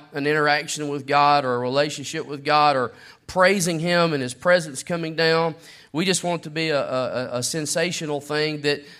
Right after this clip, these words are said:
that's encouraging and you go home. But, but the deal is, is since God wasn't involved, you still go home the same way that you came. And that stinks. The other way of that is, that is for the non-cessationist crowd. The charismatic crowd is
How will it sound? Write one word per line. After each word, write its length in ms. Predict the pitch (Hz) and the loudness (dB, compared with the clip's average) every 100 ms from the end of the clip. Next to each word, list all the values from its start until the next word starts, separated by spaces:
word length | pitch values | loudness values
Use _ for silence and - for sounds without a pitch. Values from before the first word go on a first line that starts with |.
| _ | _
that's 220 | 135 143 143 | -2 -2 -2
encouraging 640 | 127 170 170 165 156 147 | -2 2 2 2 -2 -4
and 80 | 143 | -4
you 60 | |
go 180 | 147 156 | -4 -2
home. 300 | 151 151 151 | 0 0 0
But, 380 | 143 143 - 135 | -2 -4 -6 -10
but 120 | 139 | -10
the 80 | 139 | -6
deal 240 | 139 156 | -4 -2
is, 240 | 156 151 135 | -2 -2 -4
is 140 | 127 | -6
since 300 | - 156 131 | -6 -6 -6
God 280 | - 143 143 | 0 0 0
wasn't 300 | 143 131 127 | -4 -6 -10
involved, 400 | 117 139 143 123 | -4 -2 -2 -4
you 100 | 131 | -10
still 220 | - 139 | -6 -6
go 160 | 127 123 | -4 -2
home 220 | 131 123 | -2 -4
the 80 | 110 | -8
same 300 | 135 131 127 | -10 -8 -6
way 160 | 123 | -6
that 200 | 117 113 | -6 -12
you 80 | 113 | -14
came. 280 | 127 107 98 98 _ _ _ _ _ _ _ _ - | -14 -14 -14 _ _ _ _ _ _ _ _ _ -12
And 100 | 120 | -8
that 160 | 120 | -8
stinks. 560 | - 127 117 90 - - _ _ _ _ _ _ _ _ | -8 -12 -12 -14 -20 -20 _ _ _ _ _ _ _ _
The 100 | 131 | 2
other 180 | 151 175 | 4 6
way 200 | 165 160 | 4 4
of 60 | 151 | 4
that 180 | 156 151 | 4 2
is, 160 | 127 | 0
that 200 | 160 175 | 2 2
is 100 | 156 | 0
for 140 | - 143 | -6 -4
the 80 | |
non-cessationist 840 | 139 143 175 - 131 139 131 131 - | -2 0 -2 -4 -2 -2 -2 -6 -2
crowd. 240 | 147 139 | 0 0
The 60 | 135 | -2
charismatic 640 | - 160 131 147 160 156 | -2 0 2 2 2 0
crowd 400 | 139 139 143 143 | 2 4 4 2
is 160 | 120 | -4